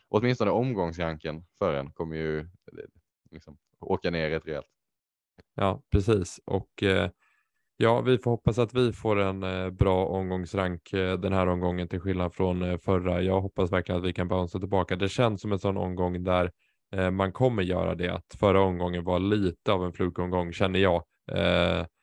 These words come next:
Speaker 2: men det är, ja, det är kanske bara för att man själv gick dåligt, men
Speaker 1: Ja, men alltså, slutar den här omgången också på samma sätt, att mitt, eh, femmanna mittfält som jag har, ser ännu bättre ut den här omgången, att de landar, eh, att de blankar allihop, då, ja, då vet jag inte vad jag gör.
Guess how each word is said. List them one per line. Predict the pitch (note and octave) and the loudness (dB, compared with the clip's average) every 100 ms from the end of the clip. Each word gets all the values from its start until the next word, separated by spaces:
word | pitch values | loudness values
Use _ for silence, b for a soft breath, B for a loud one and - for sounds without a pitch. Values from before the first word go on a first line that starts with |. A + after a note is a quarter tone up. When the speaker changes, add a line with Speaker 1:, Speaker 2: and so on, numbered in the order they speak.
| _ - | _ -2
Speaker 2:
men | F#2+ F#2+ | 0 4
det | |
är, | G2 F#2+ F#2+ | 6 6 4
ja, | F#2+ F2+ E2 - | 2 0 -4 -8
det | F#2 G#2 | 0 4
är | G2+ F#2+ | 6 4
kanske | G2+ F#2 | 2 2
bara | F#2 F2 | 2 0
för | F#2+ | 0
att | F#2 | -2
man | F2+ | -2
själv | F#2 F2 E2+ | 0 -2 -2
gick | F2+ - - | -8 -8 -2
dåligt, | F2+ F2 E2+ - | 0 0 -2 -8
men | F#2 F#2 _ _ _ _ _ _ _ - | -14 -14 _ _ _ _ _ _ _ -2
Speaker 1:
Ja, | G2+ | 4
men | G2+ | 4
alltså, | G2+ G2+ | 4 2
slutar | - G#2 - F#2+ | 2 0 2 2
den | G2 | 4
här | F2 | 2
omgången | F2+ G#2 G2+ | 2 2 0
också | G2 - | 0 -4
på | D#2+ | -4
samma | F2 E2 | -2 -2
sätt, | D#2+ E2 - - - | -2 -4 -4 -20 -8
att | - - - | -4 -4 -4
mitt, | F2+ F#2 E2 - | -4 -4 -6 -6
eh, | F2 | -6
femmanna | D#2+ G2+ F#2 F2 | -2 -2 0 -2
mittfält | E2+ - F2 D#2 - | -4 -6 -6 -6 -6
som | F2+ E2+ | -6 0
jag | |
har, | F#2 D#2+ E2+ | 2 2 0
ser | A2+ A2 | 0 2
ännu | B2+ G#2 | 2 2
bättre | A2 B2+ A#2+ | 2 0 0
ut | F2+ - E2 | -2 -4 -8
den | F#2 | -2
här | F#2+ | 0
omgången, | F2 F2 D2 C2+ - | 0 -2 -4 -8 -10
att | E2+ F#2 | -8 -4
de | F#2+ F#2 F2+ | 0 2 2
landar, | F2+ E2 D#2+ D#2+ - D#2 D#2+ | 2 0 -2 -8 -10 -10 -6
eh, | E2+ E2+ | -2 0
att | G2 | 0
de | F#2+ | 2
blankar | G2 F#2+ E2+ | 2 2 0
allihop, | E2+ E2 - - | -2 -2 -6 -4
då, | E2 E2 C#2+ b b b | -2 -2 -4 b b b
ja, | - | 0
då | F#2+ | 4
vet | F#2+ G2+ | 4 2
jag | |
inte | F2 | 0
vad | E2 | 2
jag | D#2 | 2
gör. | D2+ | 0